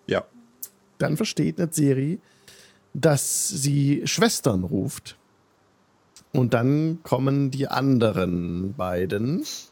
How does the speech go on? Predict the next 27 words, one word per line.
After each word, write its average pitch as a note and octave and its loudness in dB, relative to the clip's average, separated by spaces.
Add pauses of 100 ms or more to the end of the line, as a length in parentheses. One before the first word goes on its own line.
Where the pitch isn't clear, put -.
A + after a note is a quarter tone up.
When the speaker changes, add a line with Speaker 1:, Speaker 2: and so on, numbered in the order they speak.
(120)
Speaker 2:
ebenfalls A2+ -2
heraus. - -6 (580)
Speaker 1:
Winke, F#3+ -6
winke. G#2+ -4 (960)
Speaker 2:
Und A3+ 2 (440)
ein C#3+ 6 (1900)
Mastiff. - -4 (2250)
Speaker 1:
Oh. F2+ -8 (220)
Speaker 2:
Den C#3+ 0
kann E3 -2
ich D#3+ 0
jetzt - -2
grad - -4
nicht E3 -8
zeigen, D#3+ 2
aber C#3 2
ich C3 -2
mach C#3 0
ein C3+ -2
anderes, C3 -4
weil B2 -2
das C3 -6
ist D3+ -10
grad - -8
was, - -10
äh, E3 0
ich G3+ 0